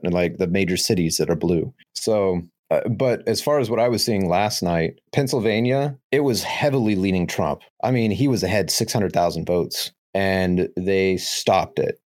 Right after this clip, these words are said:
And there was Twitter, uh, some people were tweeting out saying they've paused counting and they were carrying in sealed boxes that were to be opened later,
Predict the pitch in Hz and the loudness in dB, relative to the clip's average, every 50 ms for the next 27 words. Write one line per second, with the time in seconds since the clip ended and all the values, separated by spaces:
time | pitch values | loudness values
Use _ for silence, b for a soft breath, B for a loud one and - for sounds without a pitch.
0 | _ - 90 90 92 92 90 92 95 92 92 90 85 - - - - - - 113 | _ -2 0 0 2 2 2 2 2 2 2 0 0 -2 -4 -8 -8 -4 -2 0
1 | 110 110 107 104 104 101 98 95 90 87 - - _ _ _ - 92 92 90 90 | 2 2 2 2 2 2 2 0 0 -2 -6 -12 _ _ _ 0 2 2 2 2
2 | 90 87 85 - - 104 92 110 - - 101 98 92 87 - - 110 101 98 95 | 2 2 0 0 -2 -2 -2 -2 0 0 2 2 0 0 0 -2 0 2 2 2
3 | 92 92 92 85 - - - 87 87 87 87 82 85 82 82 - _ _ _ - | 2 2 0 0 0 0 0 0 2 2 2 2 0 0 -2 -4 _ _ _ -12
4 | 82 82 98 95 95 95 95 95 90 82 - - - - _ _ - - 113 107 | -6 -2 0 2 2 4 2 2 0 -2 -8 -14 -20 -20 _ _ -4 -2 0 2
5 | 107 107 - - - - 110 110 117 123 123 120 101 90 90 90 92 92 87 - | 0 0 -2 -4 -4 -2 -2 0 0 0 0 0 2 2 2 2 2 0 0 -2
6 | - 107 101 101 101 98 95 95 95 92 90 87 82 - _ - - - - 110 | -2 0 0 2 2 2 2 2 2 2 0 0 -2 -4 _ -6 -4 0 2 2
7 | 104 104 95 82 95 92 95 95 - - - 113 107 107 98 69 90 87 85 78 | 2 2 0 0 0 0 0 0 -2 -2 -2 -2 0 0 0 0 0 -2 -2 -2
8 | 71 110 135 92 - - 90 85 82 87 90 90 92 113 127 135 131 | 0 0 2 2 0 0 0 0 0 0 2 2 2 0 0 -2 -6